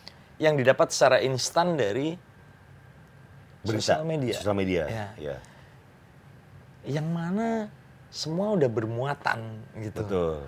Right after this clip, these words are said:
Speaker 2: Udah ada, punya kepentingan sendiri.
Speaker 1: Iya.
Speaker 2: Heeh.
Speaker 1: Jadi sebaiknya ya lu telah baik-baik.
Speaker 2: Hmm. Membaca dari berbagai sumber.
Speaker 1: Iya.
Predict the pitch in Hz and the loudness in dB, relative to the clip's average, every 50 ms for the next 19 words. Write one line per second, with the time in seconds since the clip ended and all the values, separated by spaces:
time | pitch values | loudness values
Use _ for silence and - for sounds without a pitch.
0 | - - - - - 107 107 107 113 107 98 101 123 123 123 - 127 135 131 139 | -14 -16 -18 -8 -2 0 4 4 4 2 2 -2 -4 -4 -2 -2 -4 -4 -4 -2
1 | 139 143 139 135 - 147 160 170 175 170 190 185 180 165 147 131 117 110 110 110 | -2 -2 -4 -4 -2 -2 -2 0 2 6 8 10 10 10 10 8 4 0 -2 0
2 | 123 120 113 107 101 92 85 78 78 - - - - - - - - - - - | 2 4 4 4 2 2 -2 -4 -8 -12 -18 -20 -20 -20 -20 -20 -20 -18 -8 -2
3 | 120 135 170 196 185 - 165 143 139 139 139 139 190 226 247 240 - - - - | -2 0 0 0 0 0 6 10 10 10 10 8 4 2 2 2 0 -4 -10 -20
4 | - - - - - - - - - - - - - - - - 123 135 147 160 | -20 -20 -20 -20 -20 -20 -20 -20 -20 -20 -20 -20 -20 -20 -14 -4 0 0 0 0
5 | 160 160 160 - - - - 185 226 233 - - - - - - - 139 131 127 | 0 -4 -6 -8 -10 -8 -4 -4 -4 0 0 0 2 2 2 2 0 2 2 2
6 | 123 120 117 113 120 123 135 143 147 147 147 147 147 151 160 156 143 - - - | 2 2 0 -2 -4 -4 -4 -4 -2 -2 -2 -2 -2 -4 -6 -8 -12 -16 -20 -20
7 | - - - - - 123 120 123 120 123 123 - 139 135 131 131 127 123 113 117 | -20 -20 -16 -6 0 2 4 8 10 10 10 10 8 6 8 6 6 4 6 6
8 | 117 110 117 113 - 123 117 117 120 123 120 117 120 131 127 117 113 107 | 8 8 8 6 4 2 6 8 10 12 12 12 12 12 12 12 12 10